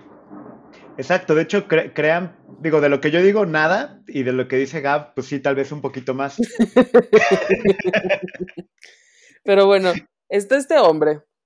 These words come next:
Speaker 1: Ajá.
Speaker 2: Antonio García Villarán. Y luego hay otro, que es el que me sugirieron, que se llama Pablo Jato, o Yato, supongo que se dice Jato, no lo sé,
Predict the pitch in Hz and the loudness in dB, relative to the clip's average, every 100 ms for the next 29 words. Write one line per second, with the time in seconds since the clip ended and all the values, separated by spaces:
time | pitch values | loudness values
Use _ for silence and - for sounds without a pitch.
0 | _ _ _ _ 147 120 123 170 190 202 | _ _ _ _ -10 -4 -4 -2 -2 0
1 | 202 180 180 175 156 - 240 277 294 311 | 0 0 0 0 -2 -6 0 2 2 2
2 | 294 254 262 190 285 _ _ _ _ _ | 2 2 0 -2 -6 _ _ _ _ _
3 | _ _ 196 190 185 185 - 180 175 180 | _ _ -2 0 2 0 -2 -4 -4 -4
4 | 175 190 175 165 170 175 180 190 175 165 | -6 -6 -6 -4 -2 0 -2 -8 -6 -4
5 | 170 170 170 175 - 180 - 214 427 _ | 0 -2 0 -2 0 -2 -2 -10 -10 _
6 | 175 160 160 151 - 285 _ - - 190 | -8 -4 -4 -6 -10 -16 _ -18 -10 -10
7 | 185 - 165 165 165 - 156 269 - 185 | -10 -10 -10 -10 -8 -8 -10 -12 -18 -14
8 | 180 - 302 | -14 -14 -18